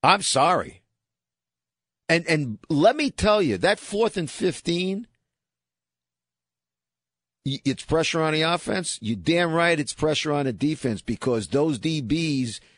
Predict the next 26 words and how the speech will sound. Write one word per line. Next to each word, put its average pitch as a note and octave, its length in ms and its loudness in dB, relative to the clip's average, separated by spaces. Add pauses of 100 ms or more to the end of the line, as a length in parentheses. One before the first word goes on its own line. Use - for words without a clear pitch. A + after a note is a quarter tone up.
(640)
we C3+ 120 0
gotta C#3+ 240 2
make C3 260 0
sure G#2+ 600 2 (260)
we D3+ 200 2
don't C3+ 260 0
get C3 200 -2
called D3+ 320 2
for A2 80 -6
pass A#2+ 340 0
interference. - 840 -6 (1600)
It, - 180 -12
it, F3 160 -4
it's - 220 -6
just, - 340 -6 (100)
it's, - 240 -8
it's - 200 -4
a D3 60 0
bad G3 600 0 (400)
bad, F3 520 0
cockeyed C3 680 -2
rule, G#2 380 -4
if - 140 -12
you D#2 120 -8
ask F2 300 -6
me. B1 300 -14